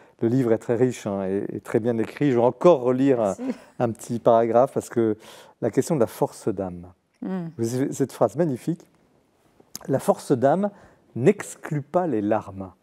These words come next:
Speaker 1: Elles sont même nécessaires pour traverser l'épreuve. Elles nous épuisent, mais nous lavent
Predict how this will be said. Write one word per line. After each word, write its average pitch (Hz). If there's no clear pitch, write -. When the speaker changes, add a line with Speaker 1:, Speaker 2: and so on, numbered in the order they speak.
Speaker 1:
Elles 131
sont 151
même 143
nécessaires 170
pour 120
traverser 110
l'épreuve. 165
Elles 123
nous 117
épuisent, 151
mais 117
nous 113
lavent 107